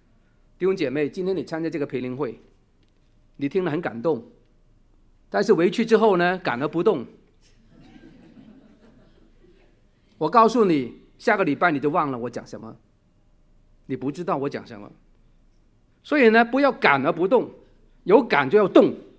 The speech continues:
是吧？那才是感动。<laughs> 这样你所听的才能够真正化为你的生活，化为你的生命，在你的，啊，灵命上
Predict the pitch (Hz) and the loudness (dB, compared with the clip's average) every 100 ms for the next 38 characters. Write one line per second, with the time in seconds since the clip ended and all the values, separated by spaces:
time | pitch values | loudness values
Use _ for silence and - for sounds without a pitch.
0 | _ _ _ _ _ _ _ - 208 208 | _ _ _ _ _ _ _ -2 6 6
1 | 185 - - - 185 - 190 165 - 131 | 6 -2 -20 -4 -2 2 0 0 -2 -2
2 | 117 214 143 - - - _ _ _ _ | 2 2 2 -8 -10 -12 _ _ _ _
3 | _ _ _ _ _ _ - 285 247 - | _ _ _ _ _ _ 2 4 4 0
4 | - 208 196 185 - 302 294 196 - - | -2 0 2 2 6 8 8 4 0 -6
5 | 175 196 226 226 311 311 302 339 185 - | -4 -2 0 0 4 6 6 4 2 -2
6 | - _ _ _ _ - 202 160 185 156 | -16 _ _ _ _ 0 2 4 2 0
7 | 123 120 170 170 170 185 - 113 120 135 | -4 -8 -6 -6 -8 -10 -16 -14 -8 -8
8 | - _ - 185 151 151 123 117 - 147 | -10 _ -4 -2 0 -2 -4 -8 -10 -10
9 | 151 170 123 - _ _ - 180 139 123 | -8 -8 -10 -16 _ _ -8 -6 -4 -6
10 | 135 - _ 123 117 127 165 233 220 165 | -8 -8 _ -12 -6 -2 2 4 2 0
11 | 175 | -2